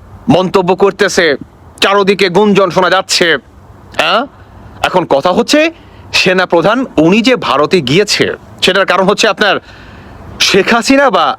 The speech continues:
আওয়ামী লীগের যেই বড় বড় নেতাকর্মীরা, তারা কিভাবে বাংলাদেশ আগামী নির্বাচনে অংশগ্রহণ করবে, সেই বিষয়েই ডিসকাস করার জন্য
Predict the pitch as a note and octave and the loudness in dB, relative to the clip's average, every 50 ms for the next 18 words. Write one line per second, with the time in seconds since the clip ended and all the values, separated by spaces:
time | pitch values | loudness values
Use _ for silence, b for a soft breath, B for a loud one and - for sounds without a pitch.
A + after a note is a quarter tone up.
0 | - - D3 D#3 D#3+ F3+ G#3 A#3+ C#4+ C4+ D4 A#3+ - C#4+ C#4 C#4 A3+ F3 F#3+ F3+ | -4 -2 0 0 2 4 4 4 4 2 2 0 0 0 2 2 2 2 2 2
1 | F3+ E3 C#3 B2 D#3 D#3+ D#3 D3+ C#3+ D3 D3+ D3+ D3 D3+ D3+ D#3 D3 - D3+ D#3 | 2 0 0 0 0 2 2 0 2 0 0 0 0 0 -2 -2 -2 0 0 0
2 | D3+ D3+ D#3 G#3 A#3+ A#3 - - F3+ G3 A3 - - - G#3 A#3 G#3+ C4+ C4+ B3+ | 2 2 0 0 0 0 0 0 0 0 -2 -2 -2 -2 0 2 2 2 2 0
3 | F#3 A#2+ G2 - B B B B B B B B B - E3+ F#3 F#3+ F3+ F3 F3 | 0 -2 -6 -10 B B B B B B B B B -2 0 0 0 2 0 0
4 | E3 - - - - - D#3+ F3+ F#3 A3 A#3 A#3+ B3+ C4 B3+ B3+ A3+ E3+ D3 D#3+ | 0 -2 -6 -8 -6 -4 -4 0 0 2 2 4 4 4 4 4 2 2 2 2
5 | G3+ A#3+ B3+ B3 G3+ C4 - - G#3+ F3 A#2+ G#2 E2 - - - - - - E3+ | 4 4 2 2 2 0 0 0 -2 -2 -2 -4 -8 -10 -14 -20 -12 -6 -2 -2
6 | F#3+ G#3+ A#3+ A#3+ - - C#4 A3+ F#3+ F#3 E3 E3+ D#3 D#3+ D#3 E3 E3+ E3+ E3+ A3+ | 0 2 2 2 2 2 0 2 2 2 2 2 0 0 0 0 0 2 2 0
7 | C#4 F#4 G4 - B B B B B - - C#4 C#4 B3+ A3 F3+ D3+ B2 D3 F3 | 0 0 -2 -8 B B B B B -2 0 2 2 2 2 2 0 0 0 0
8 | E3 - G#3+ A3+ B3+ A#3 D#3 G#2+ - - B B B B C3+ - - D#3+ - - | 0 0 2 2 2 0 0 -2 -6 -10 B B B B -2 -2 -2 -2 -4 -4
9 | - - F3+ F3+ - - - D3 D3 D3 C#3+ C#3+ C#3 B2+ D3 D3+ E3 F#3+ A#3 C4+ | -2 -2 -2 -2 -4 -4 -2 0 0 2 0 0 0 0 0 0 2 2 2 2
10 | D4+ | 0